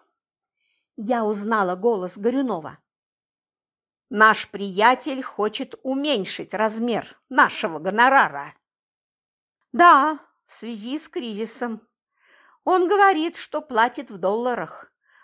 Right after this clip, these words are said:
а наш рублевый доход из-за обвала увеличился в несколько раз».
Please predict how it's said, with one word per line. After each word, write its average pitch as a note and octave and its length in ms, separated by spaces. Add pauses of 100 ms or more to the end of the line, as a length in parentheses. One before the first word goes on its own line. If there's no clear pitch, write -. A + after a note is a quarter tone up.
(200)
а A3 140
наш B3 280
рублевый B3 520
доход C4 500 (360)
из-за A3+ 400
обвала G#3 460
увеличился D#4+ 800
в D#4+ 60
несколько A#3+ 560
раз». F#3 640